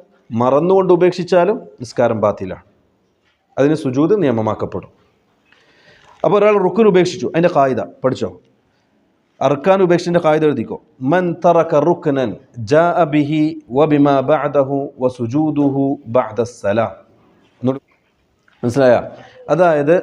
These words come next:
<clears throat> ഒരാളൊരു റുക്കിന് ഉപേക്ഷിച്ചു മറന്നുകൊണ്ട്.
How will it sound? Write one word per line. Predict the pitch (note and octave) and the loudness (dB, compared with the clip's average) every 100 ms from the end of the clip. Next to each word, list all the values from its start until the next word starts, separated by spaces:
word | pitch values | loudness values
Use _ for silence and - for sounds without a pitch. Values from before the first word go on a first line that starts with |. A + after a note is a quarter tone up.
| - - - - - - _ _ | 0 0 2 -4 -8 -18 _ _
<clears throat> | F3+ D3+ G#2 - - _ - - _ _ _ _ - _ _ _ _ | 2 2 -2 -12 -20 _ -20 -20 _ _ _ _ -20 _ _ _ _
ഒരാളൊരു | D#3 G3 F#3 F3 D3+ D3+ | 0 2 0 0 0 -2
റുക്കിന് | D3 F#3 G3 - _ _ _ _ _ _ _ | 2 0 0 -4 _ _ _ _ _ _ _
ഉപേക്ഷിച്ചു | C#3+ D#3 D3+ C3 - - _ _ _ | 0 2 0 -4 -8 -20 _ _ _
മറന്നുകൊണ്ട്. | A#2 C3 C#3+ D#3 C#3+ A2+ | -2 0 0 2 0 0